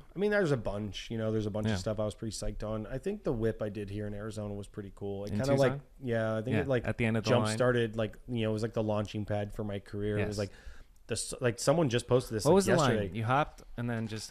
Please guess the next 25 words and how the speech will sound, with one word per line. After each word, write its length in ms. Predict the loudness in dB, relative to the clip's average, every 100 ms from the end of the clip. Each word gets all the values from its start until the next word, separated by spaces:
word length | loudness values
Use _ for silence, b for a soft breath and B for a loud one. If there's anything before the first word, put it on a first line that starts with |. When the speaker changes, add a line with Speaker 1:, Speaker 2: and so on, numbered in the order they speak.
| -10
Speaker 2:
hopped 280 | -6 -2 -2
over 120 | 0
the 100 | 0
ledge. 360 | 2 0 0 0
Speaker 1:
Yep. 240 | -2 -2 -4
Speaker 2:
Then 100 | -4
you 80 |
did 140 | -2 -2
a 80 | 2
Speaker 1:
Like, 240 | 2 2
Speaker 2:
one 0 |
eighty 120 | 4
Speaker 1:
one 100 | 6
eighty 180 | 6 6
Speaker 2:
bar 100 | 6 6
on 60 | 6 6
Speaker 1:
bar. 100 | 4
Speaker 2:
flat. 400 | 2 0 -2 -8 -6
Speaker 1:
And 80 | 0
then 120 | 0
I 80 | 0
maybe 400 | -2 -2 -2 -4
did 140 | -6
a 40 | -8
three 640 | -10 -8 -8 -6 -8